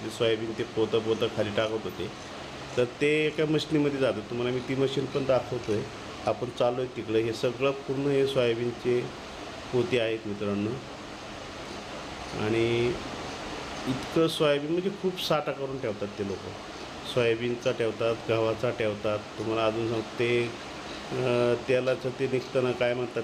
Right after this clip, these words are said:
त्याला, अम, पेंड, पेंड. जनावर वगैरे खातात पेंड. पेंडचा पण प्रकार त्यांच्याकडे आहे, कारण तेल काढतात म्हणलं ते पेंड निघतंच. त्याच्यामुळे त्याचा पण ते व्यवसाय करतात. म्हणजे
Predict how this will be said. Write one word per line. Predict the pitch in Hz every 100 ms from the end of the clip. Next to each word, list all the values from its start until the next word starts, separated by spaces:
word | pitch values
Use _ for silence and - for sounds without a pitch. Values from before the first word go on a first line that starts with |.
| -
त्याला, | 117 113 113 113 117 117 117
अम, | 117 117 110 -
पेंड, | 139 131
पेंड. | - 110 117 104 90 - - 104
जनावर | 110 113 113
वगैरे | 110 107 113
खातात | 107 104 107
पेंड. | 101 - 120 117 95 - - - - - - -
पेंडचा | 117 123 117 135
पण | 131
प्रकार | 131 131 123 131
त्यांच्याकडे | 127 120 123 120 117
आहे, | 110 110
कारण | - 110 113 117 113
तेल | 107 127 131
काढतात | 135 131 131
म्हणलं | 127 127 123
ते | 123
पेंड | 131 131 123
निघतंच. | 120 113 - 104 - - - - - - - - -
त्याच्यामुळे | 110 113 117 120 117
त्याचा | 120 123
पण | 120 123
ते | 117 123
व्यवसाय | 117 113 117
करतात. | 110 110 104 104
म्हणजे | 104 113